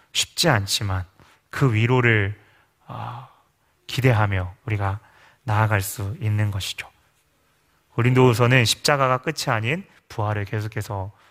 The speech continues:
말하고 있습니다. 바울이 경험한 부활의 신비는 어떻게 하면,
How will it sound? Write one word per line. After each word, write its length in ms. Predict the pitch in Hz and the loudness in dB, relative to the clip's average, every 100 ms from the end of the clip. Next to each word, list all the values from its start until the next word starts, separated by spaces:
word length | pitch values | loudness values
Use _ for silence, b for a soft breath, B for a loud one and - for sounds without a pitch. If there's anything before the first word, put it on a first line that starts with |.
| b b | b b
말하고 560 | 110 101 104 98 95 104 | -6 -2 -2 -4 -8 -8
있습니다. 600 | 104 - 107 95 101 92 _ b b b | -10 -8 -6 -6 -8 -12 _ b b b
바울이 340 | - 117 120 120 | -6 -2 0 0
경험한 440 | 120 113 120 131 | -2 -4 0 0
부활의 320 | - 120 120 | 2 2 2
신비는 560 | 120 147 135 123 151 226 B B B B | 0 -2 0 2 0 0 B B B B
어떻게 400 | 135 190 170 170 | 2 2 4 4
하면, 480 | 156 160 160 117 | 4 4 2 -2